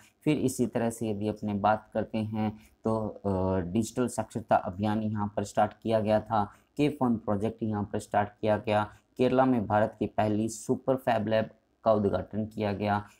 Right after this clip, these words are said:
और एनटीसीई ए को प्रस्ताव को पास करने वाला पहला राज्य भी यही बना था। और डिजिट-, अ, अपने बात करते हैं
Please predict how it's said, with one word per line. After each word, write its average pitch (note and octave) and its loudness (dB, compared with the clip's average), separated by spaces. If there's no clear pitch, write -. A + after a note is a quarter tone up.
और B2 0
एनटीसीई A#2+ -2
ए A#2+ 0
को G#2+ -2
प्रस्ताव A2 2
को G#2+ -8
पास A#2+ -2
करने G2+ 0
वाला F#2 2
पहला G#2 6
राज्य G2 0
भी F#2+ -4
यही A2+ 0
बना A2+ -4
था। G#2+ -4
और D#3 0
डिजिट-, A2+ -2
अ, G#2 0
अपने G#2+ 0
बात G#2+ 4
करते A2+ -4
हैं - -12